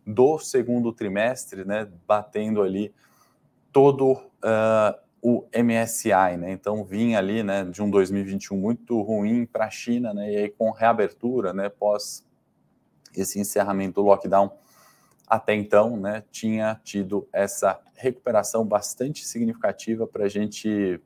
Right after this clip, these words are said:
é, colocar em pauta, né, colocar, é,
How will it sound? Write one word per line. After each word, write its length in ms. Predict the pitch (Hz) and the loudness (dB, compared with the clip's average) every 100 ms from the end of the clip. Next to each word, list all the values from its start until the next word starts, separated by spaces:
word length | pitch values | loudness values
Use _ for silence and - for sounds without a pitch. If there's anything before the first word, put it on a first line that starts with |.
| _ | _
é, 460 | 98 95 92 85 82 - - - _ _ | -4 -2 -2 -4 -6 -12 -20 -20 _ _
colocar 460 | 131 120 - 120 120 | 4 4 4 0 -2
em 80 | |
pauta, 480 | 104 117 123 107 98 | 0 2 2 0 0
né, 160 | 95 107 | 0 -2
colocar, 560 | - 101 - 113 107 - - - - _ | -2 -2 2 0 0 -4 -20 -20 -20 _
é, 840 | 98 101 101 101 98 95 90 85 | 0 4 6 6 6 6 4 0